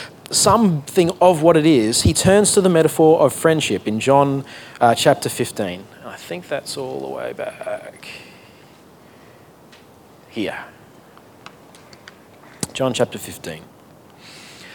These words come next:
"Greater love has no one than this, to lay down one's life for one's friends. And you are my friends, if you do what I command you. I no longer call you servants,"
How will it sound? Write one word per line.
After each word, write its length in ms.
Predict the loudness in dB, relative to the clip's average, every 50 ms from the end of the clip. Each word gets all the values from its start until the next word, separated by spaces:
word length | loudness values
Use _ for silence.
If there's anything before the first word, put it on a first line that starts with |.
| -20 -20 -20 -8 -2
"Greater 240 | 2 4 4 6 6
love 280 | 6 6 6 6 4
has 200 | 2 0 -4 -2
no 180 | 0 2 4 4
one 140 | 4 4 2
than 120 | 0 -2
this, 520 | -4 -6 -8 -10 -8 -8 -8 -10 -12 -14 -18 -20 -20 -20 -20 -20 -20 -20 -20 -20 -12
to 120 | -8 -4 0
lay 340 | 2 4 4 4 4 4 2
down 340 | 2 0 0 0 0 0
one's 300 | 0 0 -2 -2 -4 -4
life 420 | -2 0 0 0 -2 -4 -8 -16 -20 -20 -20 -20 -20 -20 -20 -20 -20
for 260 | -10 -4 -2 0 0
one's 340 | 2 2 0 0 -2 -4 -8 -10
friends. 640 | -12 -14 -14 -14 -16 -18 -18 -14 -12 -12 -12 -12 -16 -20 -20 -20 -20 -20 -20 -20 -20 -20 _ -20 _ -20 -14 -10
And 120 | -8 -6
you 180 | -4 -2 0 0
are 160 | 0 0 -2
my 180 | -6 -10 -12 -14
friends, 640 | -14 -16 -18 -18 -18 -18 -18 -14 -14 -14 -14 -16 -18 -20 -20 -20
if 120 | -18 -14 -14
you 60 | -10
do 160 | -8 -6 -4
what 120 | -4 -2
I 100 | -4 -4
command 520 | -6 -8 -10 -12 -12 -12 -12 -14 -16 -18 -18
you. 80 | -18 -20 -20 -20 -20 -20 -20 -20 -20 -20 -20 -20 -20 -20 -20 -20 _ -20 -20 -20 -20 -20 -20 -20 -20 -20 -20 -20 -20 -20 -20 -20 -20 -20 -16 -8 -4
I 80 | -2 0
no 240 | 2 4 4 4
longer 220 | 4 4 2 0 0
call 300 | 2 4 4 6 6 4
you 120 | 2 0
servants," 800 | -2 0 2 4 4 4 2 0 -6 -10 -8 -8 -8 -8 -10